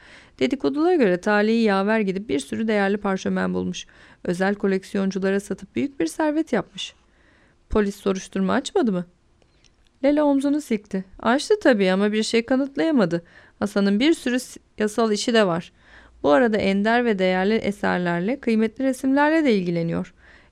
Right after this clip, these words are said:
Eğer kardeşin Nidal bu işe karışmışsa o zaman Hasan'ın bu parşömenle çok ilgilendiğine bahse girebilirsin." Jack'in çenesi öfkeyle kasıldı.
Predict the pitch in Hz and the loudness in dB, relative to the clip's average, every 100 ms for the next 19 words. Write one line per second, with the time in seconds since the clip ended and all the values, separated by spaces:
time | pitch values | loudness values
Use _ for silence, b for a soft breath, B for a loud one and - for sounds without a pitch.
0 | - 180 180 190 190 185 190 226 208 190 | -4 -2 0 -2 -2 -2 -2 0 0 2
1 | 190 190 185 196 - - 180 185 - 247 | 0 0 0 -2 -4 -4 -4 -2 -2 -4
2 | - 190 359 - 202 185 185 185 175 196 | -2 -2 -2 -4 -4 -2 -2 -2 -4 -6
3 | 196 185 202 208 208 190 185 190 185 180 | -4 -2 -2 -2 -2 -2 -2 -4 -4 -4
4 | 185 254 247 214 196 190 185 185 208 208 | -4 -6 -4 -2 -2 -2 -2 0 0 0
5 | 196 - 185 180 180 180 185 - 190 _ | -2 -2 -2 -2 -2 -4 -8 -10 -14 _
6 | - b b b b b b b b - | -20 b b b b b b b b -6
7 | 190 - 220 208 190 190 - 196 - 220 | -4 0 -2 0 0 -2 -4 -6 -2 0
8 | 208 202 190 - 190 185 | 0 -2 -6 -6 -6 -8